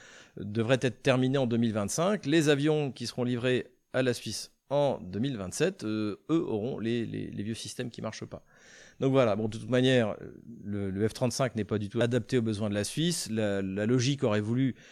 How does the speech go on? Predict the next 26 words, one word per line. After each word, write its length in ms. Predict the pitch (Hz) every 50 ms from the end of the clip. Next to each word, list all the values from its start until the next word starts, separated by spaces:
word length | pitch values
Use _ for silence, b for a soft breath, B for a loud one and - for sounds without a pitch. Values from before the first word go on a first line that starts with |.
| B B B B B B B _
que 280 | - - 135 135 135 135
les 160 | 120 117 113
Suisses 260 | - - - 117 -
achètent, 420 | 120 107 - - 123 120 110 - - -
euh, 180 | 101 98 98 95
du 140 | 92 98
Rafale, 560 | 101 95 107 - - 147 151 165 170 160 156 165 - _ - _ _ _ _ _ _ _ _ _ _ _ _ _ _ _ -
ou 160 | 107 107 110
alors 400 | 110 120 123 127 131 110 - - -
du, 440 | 85 87 90 90 98 98 95 92 87
du 120 | 87 104
Gripen, 420 | 101 98 98 95 - - 135 143 139
mais 100 | 117 101
certainement 460 | - - 101 - 123 110 104 104 98
pas, 240 | - - 143 135 B B B B B B B B B -
euh, 140 | 107 107
ce, 400 | 101 - - - 143 147 147 139 117
ce 180 | - - 135
F 180 | - - 135 -
trente-cinq. 420 | - - 175 131 - - 110 101
Voilà, 140 | 101 113 104
ne 80 | 104 120
manquez 260 | 139 147 135 - 156
pas 200 | 143 - 160 156
bientôt 560 | 139 117 110 120 131 131 - - 143 147 151 143
sur 360 | - - - 127 120 113